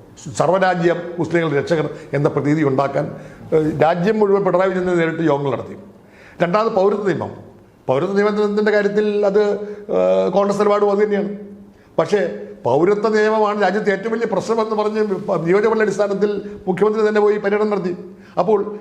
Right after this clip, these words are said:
മുസ്ലിങ്ങളുടെ പ്രീണനമാണ് ഇതെന്ന് മനസ്സിലാക്കിയപ്പോൾ അതിനെ മനസ്സിലാക്കിയ പ്രബുദ്ധരായ കേരളീയത്തിലെ ഹിന്ദുക്കൾ മാത്രമല്ല ക്രിസ്ത്യാനികളും അതിനെതിരായി നിന്നു. അതാണ് ഈ ലോക്സഭാ തെരഞ്ഞെടുപ്പിൽ കണ്ടത്. അപ്പോൾ അമിതമായ മുസ്ലിം പ്രീണനമാണ് വിനയെന്ന്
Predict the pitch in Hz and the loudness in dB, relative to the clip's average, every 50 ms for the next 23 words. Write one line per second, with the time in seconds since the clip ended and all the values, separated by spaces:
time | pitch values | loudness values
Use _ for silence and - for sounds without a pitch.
0 | - - - 143 165 175 175 - - 220 247 262 269 262 254 247 233 226 226 226 | -14 -10 -4 -2 0 0 -2 -2 -4 -2 -2 0 0 0 0 0 0 0 -2 -4
1 | 233 - 175 175 190 202 208 202 180 175 165 165 170 170 170 160 165 160 143 135 | -2 0 0 2 2 2 0 0 0 -2 -2 -2 -2 -2 -2 0 -2 -2 -2 -2
2 | 123 165 170 156 139 139 131 104 113 117 127 156 - - - - - - - - | 0 0 0 0 0 -2 -4 -2 -2 -4 -4 -6 -8 -14 -18 -20 -20 -20 -20 -16
3 | - - 110 131 147 165 175 185 185 185 180 - - - - - 139 151 156 143 | -8 -4 0 0 2 2 2 0 0 -2 -4 -6 -12 -16 -6 -2 -2 -2 0 2
4 | 196 214 208 196 196 165 170 170 185 180 175 160 156 170 180 190 196 190 196 196 | 2 2 2 2 0 0 0 0 0 2 0 0 0 0 2 2 2 2 2 0
5 | - 151 135 143 156 165 160 160 160 - 165 170 180 131 135 135 147 180 180 202 | 0 0 -2 -2 -2 -2 -4 -4 -4 -4 -2 -2 -2 -2 -4 -2 -2 0 2 2
6 | 202 175 147 143 165 147 139 127 143 131 135 120 - 165 180 170 160 131 123 131 | 2 2 2 0 0 -2 -2 -2 -2 -2 -4 -4 -2 -2 -2 -2 -2 -4 -6 -8
7 | 139 - - - - - - 147 143 135 131 131 131 131 135 135 143 135 - - | -8 -10 -12 -16 -10 -4 -2 0 2 2 2 2 2 0 0 -4 -4 -8 -10 -12
8 | - - - - - 151 147 156 165 151 147 156 151 170 170 156 139 127 - - | -16 -18 -8 -4 -2 0 0 0 2 2 0 0 2 0 0 0 -2 -4 -4 -4
9 | - 160 147 139 104 101 - - - - - - - - 143 - 190 180 - - | -2 -2 -2 -2 -2 -4 -6 -14 -16 -20 -20 -8 -4 -2 0 0 0 -2 -4 -8
10 | - - - 123 135 156 180 208 226 247 240 240 233 233 240 220 196 175 - 196 | -12 -8 -4 -2 0 0 2 2 2 2 2 2 2 2 2 2 2 0 2 2
11 | 208 208 185 175 165 165 175 175 170 165 160 170 156 139 135 151 165 160 139 131 | 0 0 0 0 0 2 2 2 2 2 0 0 0 0 0 0 0 0 0 -2
12 | 135 151 170 | -4 -6 -8